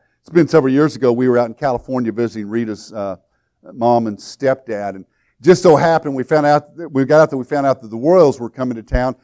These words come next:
They were gonna play the Anaheim Angels. So we got tickets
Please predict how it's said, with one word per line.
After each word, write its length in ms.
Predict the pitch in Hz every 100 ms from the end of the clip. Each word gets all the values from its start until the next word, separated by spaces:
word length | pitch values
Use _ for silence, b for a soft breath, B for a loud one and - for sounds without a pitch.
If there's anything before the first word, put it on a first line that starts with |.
| _ -
They 100 | 135
were 80 | 147
gonna 120 | 139
play 240 | - 147
the 140 | 131 139
Anaheim 480 | 147 143 131 131
Angels. 380 | 143 160 139 123
So 80 | -
we 140 | 135
got 240 | 180 170 -
tickets 440 | - - 185 -